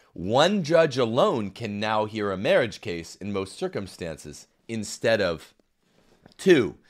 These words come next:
And how it worked before, the norm, the Catholic norms for annulment were that at two separate times, you went to checkpoint one, a judge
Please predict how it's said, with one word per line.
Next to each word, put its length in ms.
And 140
how 240
it 120
worked 340
before, 760
the 180
norm, 380
the 80
Catholic 420
norms 360
for 160
annulment 600
were 300
that 320
at 240
two 280
separate 600
times, 560
you 100
went 200
to 120
checkpoint 640
one, 300
a 80
judge 540